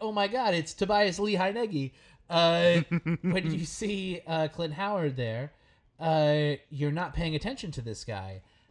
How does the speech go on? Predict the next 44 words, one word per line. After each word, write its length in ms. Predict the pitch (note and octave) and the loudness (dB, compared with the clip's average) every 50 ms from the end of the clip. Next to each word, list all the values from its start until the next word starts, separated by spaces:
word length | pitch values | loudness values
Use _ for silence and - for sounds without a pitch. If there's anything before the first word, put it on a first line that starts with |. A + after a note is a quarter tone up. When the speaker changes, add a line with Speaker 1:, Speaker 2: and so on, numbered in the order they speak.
| - - - | -18 -8 -4
Speaker 1:
But 140 | E3 D3 D3 | -2 -2 -2
if 160 | C3+ - D3+ | -2 -4 -6
you 80 | D#3+ D3+ | -8 -6
go 220 | C3 F3+ F#3 G3+ | -4 -4 -4 -2
back 260 | F#3+ F#3+ F3+ E3 - | -2 -2 -2 -2 -4
and 100 | D3+ C#3+ | -4 -4
you 120 | C#3 C3+ C3 | -4 -4 -4
watch 300 | C3+ C3 C3+ D3 - D#3+ | -2 -2 -2 -2 -4 -6
it 120 | C3 C3 | -8 -8
now, 340 | C3+ C3+ C#3 D3+ E3 E3+ E3 - | -6 -6 -6 -6 -8 -10 -12 -12
you'll 220 | C3+ C3+ B2+ B2 | -10 -10 -10 -10
see 280 | A#2+ - - E3 E3+ D#3+ | -10 -12 -12 -12 -10 -10
that 140 | D3 C#3 - | -10 -10 -8
this 180 | D3 C#3+ C#3 - | -8 -8 -8 -6
guy, 300 | - C#3 C3+ C#3 C3+ C3+ | -4 -4 -2 -2 -2 -4
like, 240 | B2+ A#2+ A2+ A2 - _ _ _ - | -4 -6 -8 -8 -8 _ _ _ -8
obviously, 480 | B2 B2+ B2 B2 B2 A#2+ - C3 B2+ | -6 -4 -4 -4 -6 -6 -6 -6 -6
like, 240 | A#2+ A#2 A2+ G#2+ - - - | -4 -6 -6 -8 -10 -14 -12
has 240 | - A#2+ G#2+ G#2+ | -10 -10 -10 -8
no 220 | A#2+ B2 A#2+ A2 A2+ | -8 -6 -4 -4 -4
idea 400 | A2+ A#2 A2 A2+ A2+ A2+ A2+ A2+ | -4 -4 -6 -6 -6 -6 -4 -4
how 120 | A2+ A#2 A#2 | -4 -4 -4
to 80 | A2 F2 | -6 -6
act 260 | E2+ G#2 C3 C#3 - A2 | -8 -8 -8 -8 -8 -10
at 100 | A2 A2 | -8 -6
all. 200 | G#2+ A#2 C3+ B2+ | -6 -6 -6 -4
He's, 240 | A#2+ A#2 A2+ - | -4 -6 -6 -6
like, 120 | G#2+ G2+ G2+ G#2 | -8 -10 -10 -8
really 220 | G#2 G#2+ G#2+ G#2+ | -8 -8 -8 -8
bad. 340 | G#2 G#2 G#2 A2+ C#3+ F#3 G3 - - _ - - - - _ _ _ _ - | -8 -8 -8 -8 -8 -8 -10 -12 -18 _ -20 -20 -20 -20 _ _ _ _ -2
And 160 | D3 D3 D3 | 0 2 2
it, 180 | D3 C#3 - - _ _ _ - | 2 0 -2 -6 _ _ _ -4
I 120 | C#3+ D3+ D#3 | 0 0 2
think 180 | D3+ F#3 F3 E3 | 2 0 0 -2
it 80 | D3+ | 0
makes 240 | D3 D3 D3 C3 - - | 0 2 0 0 0 -4
the 100 | C3+ A#2+ | -6 -6
scene 340 | - - B2+ C3 B2+ A#2 | -4 -4 -4 -4 -4 -6
funnier 720 | G#2 - - E3 F#3+ G3 D#3 B2+ A2 G2 F2+ F2+ F2+ F#2 - _ _ - _ _ | -8 -6 -4 -2 -2 -2 -2 -4 -4 -4 -6 -6 -8 -10 -12 _ _ -20 _ _
Speaker 2:
<laughs> 260 | _ _ - C3 C3+ | _ _ -16 -12 -6
Speaker 1:
because 720 | - D3+ B2+ - C#3 C3 E3+ E3+ F3+ F3+ E3 D3 C#3 C3+ - | -4 -2 -2 -2 -2 0 2 2 2 2 2 0 -2 -6 -8
of 220 | - D3 C#3+ C3+ B2+ | -4 -4 -2 -2 -2
the 60 | C3+ | -4
shittiness 760 | C3 - - - D#3+ D3+ D3 C3+ C3 B2 A#2 A2 - - - | -6 -6 -6 -4 -4 -2 -2 -4 -4 -6 -6 -8 -8 -10 -14